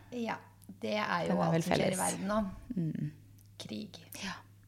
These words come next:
Speaker 2: Vi har jo bevisst bestemt oss for at vi ikke skulle snakke noe særlig om det i podden, bare fordi at man får nok av det alle andre steder.
Speaker 1: Mm.
Speaker 2: Men man
Speaker 1: Man
Speaker 2: klarer jo ikke å
Speaker 1: tenker på det
Speaker 2: unngå
Speaker 1: hele tiden, og man
Speaker 2: Mm.
Speaker 1: følger med, og det er bare så ekstremt grusomt. Og podden kan være et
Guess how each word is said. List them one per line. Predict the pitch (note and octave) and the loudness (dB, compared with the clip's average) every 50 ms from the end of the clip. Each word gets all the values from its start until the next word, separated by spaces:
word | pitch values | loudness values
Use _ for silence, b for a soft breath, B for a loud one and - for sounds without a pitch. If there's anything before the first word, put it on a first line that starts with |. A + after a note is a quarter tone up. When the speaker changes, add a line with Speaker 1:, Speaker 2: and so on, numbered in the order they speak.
| - - - | -14 -2 4
Speaker 2:
Vi | - - F3 F3+ | 8 10 10 12
har | F3 D#3+ E3 | 12 12 12
jo | E3 E3 | 12 12
bevisst | F3 F3 E3+ E3 - - | 12 10 10 10 8 2
bestemt | - - D#3 D3 C#3+ | 2 4 4 4 4
oss | - D#3 | 2 2
for | D#3+ D3+ | 2 4
at | D3+ D#3 | 4 4
vi | D#3 D#3 | 2 0
ikke | - - | 0 0
skulle | - D#3 D#3 | 4 4 4
snakke | D3+ D3+ - | 4 4 2
noe | D#3+ D3 | 0 2
særlig | - D3 D3 D3 | 2 4 4 4
om | D3 D3 | 4 4
det | D3 | 4
i | - | 6
podden, | - D3+ D#3+ F3 G#3 A3+ G#3 | 6 6 8 10 10 10 12
bare | F#3 D#3+ D#3 | 10 10 8
fordi | - - - D#3 D#3 | 8 8 8 10 8
at | D#3 - - - - E3+ | 8 6 0 -2 2 4
man | D#3+ D#3 - | 4 6 6
får | - D#3+ D#3 | 6 6 6
nok | D3+ - - | 4 4 4
av | D#3+ D3+ | 4 4
det | D3+ D#3 | 4 4
alle | D#3 D#3 D#3 | 4 4 2
andre | D3+ D3+ | 2 2
steder. | - - D#3 D#3 E3+ A3+ C4+ D4 - - b b b b b b b | 2 4 6 8 8 8 8 6 4 -2 b b b b b b b
Speaker 1:
Mm. | - A3+ A3 G#3 G#3 A#3 G3 - - - | -2 0 0 0 0 -2 -4 -4 0 6
Speaker 2:
Men | - G3 | 10 12
man | G3+ | 12
Speaker 1:
Man | G3 G#3+ | 12 12
Speaker 2:
klarer | A3 F#3+ F3 | 12 12 12
jo | E3 | 12
ikke | - | 12
å | F3 | 12
Speaker 1:
tenker | E3 D3+ - | 12 12 12
på | |
det | C#3+ C#3+ | 12 10
Speaker 2:
unngå | - - - | 10 8 6
Speaker 1:
hele | - - - | 6 4 0
tiden, | G3 F#3 F3+ F#3+ G#3+ A3+ A#3 | 0 -2 0 0 2 2 2
og | A#3 A3 | 2 4
man | A3 G#3+ - G#3+ | 4 4 4 4
Speaker 2:
Mm. | - | 4
Speaker 1:
følger | A3+ G3+ F#3+ F3+ | 4 4 4 2
med, | F#3+ G3 G3 - - - - - | 2 4 4 4 4 4 2 0
og | G#3 G3 | 2 4
det | G#3+ | 4
er | G#3 - F#3+ | 4 4 4
bare | F#3 F#3+ F#3 F#3+ G3+ | 4 2 2 2 0
så | - - - - - - | -2 -4 -6 -8 -8 -12
ekstremt | - - - - - - G#3+ G3+ F#3+ F#3+ F#3 D#3 - | -10 -10 -10 -8 -6 -4 -2 0 0 0 -2 -2 -4
grusomt. | - G3+ F#3+ F#3 - - G3 F#3+ G3 G#3+ G#3 - - - - - - | -4 -4 -4 -4 -2 0 2 2 4 2 0 -2 -8 -14 -10 -6 -2
Og | G#3+ G#3 F#3+ F#3 F#3 F#3+ F#3+ F#3 F#3 - b b b b b b b b - - | 0 2 2 2 0 -2 -4 -4 -6 -10 b b b b b b b b -8 -6
podden | G3+ G#3 F3 G3 F#3+ | -6 -4 -4 -4 -4
kan | F3 - G3+ G#3 G3+ | -4 -4 -4 -4 -4
være | G3+ G3+ G3+ F#3+ G3 F#3 | -4 -4 -2 -4 -4 -4
et | - - - - | -6 -10 -12 -12